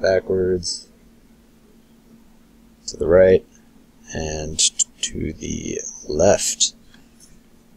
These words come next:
Awesome. Now we could still rotate around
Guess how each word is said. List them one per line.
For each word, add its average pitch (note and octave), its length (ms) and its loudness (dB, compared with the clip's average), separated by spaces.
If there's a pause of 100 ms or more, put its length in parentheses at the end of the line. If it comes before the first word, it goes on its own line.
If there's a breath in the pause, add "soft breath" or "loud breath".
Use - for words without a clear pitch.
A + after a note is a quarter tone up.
(140)
Awesome. G#2 380 6 (1000)
Now D2+ 100 -8
we C#2 80 -4
could D2 200 -4 (540)
still - 280 -2
rotate D#2 360 -2
around C#2+ 460 -6